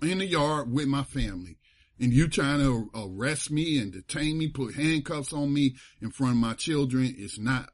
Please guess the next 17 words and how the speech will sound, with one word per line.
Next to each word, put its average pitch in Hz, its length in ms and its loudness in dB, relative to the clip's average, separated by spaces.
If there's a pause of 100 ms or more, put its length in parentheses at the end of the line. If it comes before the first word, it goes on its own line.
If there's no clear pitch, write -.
about 107 400 -8 (380)
to 208 60 0
go 175 240 -2
down 165 480 0
like 101 260 -10
that." 98 220 -8 (160)
But 120 300 -8
some 269 300 2
way 165 180 2
or 120 240 0
another, 104 400 -6 (440)
I 123 120 -2
think 160 300 -2
they 143 160 0
finally 143 420 2
got 123 260 -2
the - 80 -10